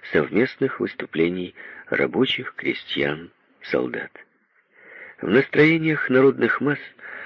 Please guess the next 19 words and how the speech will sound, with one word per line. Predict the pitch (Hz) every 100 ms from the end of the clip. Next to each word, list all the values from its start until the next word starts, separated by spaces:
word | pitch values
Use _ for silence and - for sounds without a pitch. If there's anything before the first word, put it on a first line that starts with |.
| - -
отмечается | 90 104 101 143 143 - 123
дальнейший | 117 101 123 135 - 120
резкий | 113 117 - 101
сдвиг | 71 82 -
влево, | 67 69 64 57 - - - -
в | -
сторону | - 131 135 131
решительной | 123 120 - 135 - 127 127
борьбы | 110 104 82 80
с | - -
контрреволюцией, | 78 71 - - 71 67 64 117 - 110 107 107 101 - - - - -
рост | 85 127 139
доверия | 127 127 139 131 131
народа | 113 110 113 113
к | 104
большевикам. | 95 - 73 - - - - - _ _ _
В | - 80
ответ | 113 131 147
буржуазия | 139 139 127 127 117 131 139